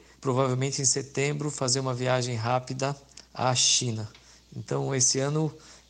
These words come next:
eu, esse ano, né, quer dizer, o ano que vem, né, eu tô muito esperançoso e muito otimista de poder conhecer um pouquinho mais desse mundão e na companhia de bons amigos.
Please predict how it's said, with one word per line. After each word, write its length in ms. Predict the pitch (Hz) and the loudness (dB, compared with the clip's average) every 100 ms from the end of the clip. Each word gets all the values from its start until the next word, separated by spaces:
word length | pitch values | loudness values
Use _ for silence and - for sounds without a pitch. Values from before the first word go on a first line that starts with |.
| _ | _
eu, 220 | - 131 127 - - 131 135 | -2 -2 -2 -12 -6 2 2
esse 260 | 131 - | 4 4
ano, 180 | 156 156 | 4 4
né, 140 | 131 | 0
quer 140 | 127 120 | -2 -2
dizer, 160 | 120 | 0
o 100 | 120 | 2
ano 140 | 123 127 | 2 0
que 120 | 143 | -4
vem, 280 | 113 131 151 | -2 0 0
né, 160 | 127 143 - - - | -2 -6 -16 -20 -10
eu 100 | 123 | -8
tô 240 | 117 135 131 | -4 0 2
muito 560 | 127 139 156 - 143 | 2 0 -2 -2 0
esperançoso 920 | 131 - 131 120 113 - 139 147 143 147 | 0 2 0 2 2 2 0 0 -2 -2
e 80 | 135 | -2
muito 320 | 135 135 135 | -4 -4 -4
otimista 680 | 123 131 127 143 - 147 143 - - - _ | -4 -2 0 2 0 -2 -10 -14 -20 -20 _
de 100 | 127 | -6
poder 280 | 127 135 131 | 0 2 2
conhecer 400 | 131 135 123 139 | 2 2 2 2
um 80 | 131 | 0
pouquinho 340 | 127 120 139 | -4 -2 -2
mais 240 | 131 131 127 | 2 2 2
desse 240 | 123 139 | 2 2
mundão 440 | 131 135 117 110 - - - - - | -2 0 0 0 -4 -18 -20 -20 -16
e 160 | - 123 | -6 -2
na 140 | 123 | 0
companhia 440 | 117 123 127 120 123 | -2 -2 -2 0 0
de 80 | 123 | 0
bons 240 | 120 123 | 0 2
amigos. 560 | 127 107 107 - - | 2 0 -2 2 2